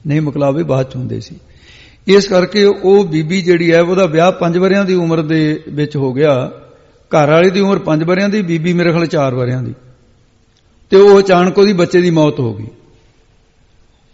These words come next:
ਉਹਨੂੰ ਬਾਲ ਰੰਡੀ ਕਹਿੰਦੇ ਆ ਸਾਧ ਸੰਗਤ। ਬਾਲਪਣ ਜਿਹੜਾ ਨਾ,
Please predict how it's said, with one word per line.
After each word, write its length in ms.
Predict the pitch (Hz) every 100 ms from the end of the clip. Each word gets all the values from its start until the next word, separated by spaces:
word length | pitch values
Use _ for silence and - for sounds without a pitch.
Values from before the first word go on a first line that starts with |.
| -
ਉਹਨੂੰ 360 | 196 226 233 139
ਬਾਲ 280 | 143 160
ਰੰਡੀ 340 | 175 170 160 170
ਕਹਿੰਦੇ 340 | 139 139 143
ਆ 40 | 139
ਸਾਧ 260 | 135 135
ਸੰਗਤ। 280 | 135 131 147 - -
ਬਾਲਪਣ 680 | 156 143 156 165 - 175 165 151
ਜਿਹੜਾ 280 | 156 165 170
ਨਾ, 260 | 185 208